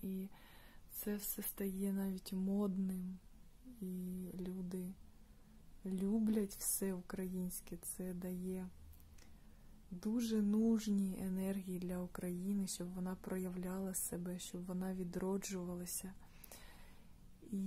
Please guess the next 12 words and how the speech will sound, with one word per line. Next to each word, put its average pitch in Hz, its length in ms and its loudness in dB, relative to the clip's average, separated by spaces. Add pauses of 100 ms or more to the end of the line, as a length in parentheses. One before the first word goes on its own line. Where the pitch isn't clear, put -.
(580)
відроджувала 196 800 2
свої 196 440 2
материнські 196 1400 2
здібності, 185 1000 0
властивості, 185 1040 0
властивості 196 760 0
захищати 202 840 0
своїх 185 440 0
дітей, 175 640 -4 (3500)
властивості 190 1400 2 (320)
пос-, - 500 4
сіяти 214 720 6